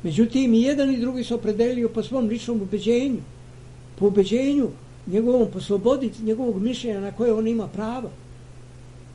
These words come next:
Lincoln kao predsjednik vidio je to nezgodno stanje, težio je da obnovi zemlju,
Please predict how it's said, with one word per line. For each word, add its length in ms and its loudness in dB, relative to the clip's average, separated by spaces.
Lincoln 500 2
kao 120 -4
predsjednik 600 0
vidio 220 0
je 100 -4
to 160 -4
nezgodno 580 -8
stanje, 580 -2
težio 340 6
je 60 4
da 100 2
obnovi 320 0
zemlju, 340 -4